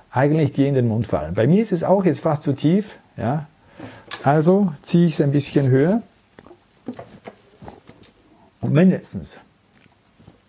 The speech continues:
mindestens so, damit du gut ein-, wirklich den Winkel hast für die einströmende Luft. Du wirst es merken, zieh das Saxophon wirklich tendenziell eher höher, da-,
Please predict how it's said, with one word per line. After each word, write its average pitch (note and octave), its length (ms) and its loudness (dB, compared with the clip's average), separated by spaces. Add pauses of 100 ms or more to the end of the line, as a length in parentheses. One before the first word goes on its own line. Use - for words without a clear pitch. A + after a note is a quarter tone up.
(800)
mindestens E3 580 2
so, C#3 140 2
damit D3+ 360 2
du D3+ 120 0 (140)
gut G3+ 200 0
ein-, C#3 200 -2
wirklich D#3+ 300 0
den C#3 240 -2
Winkel F3+ 360 2
hast D3 320 -2
für E3+ 220 0
die E3+ 100 2
einströmende C#3 640 0
Luft. - 380 -6
Du F#2 100 -4
wirst D#3+ 220 2
es C#3 100 -4
merken, C#3 380 0
zieh F#3+ 180 2
das F#3 160 2
Saxophon D#3 680 0 (560)
wirklich D#3 420 0
tendenziell D#3 560 2
eher C#3+ 200 4
höher, D#3 200 4
da-, C3 220 0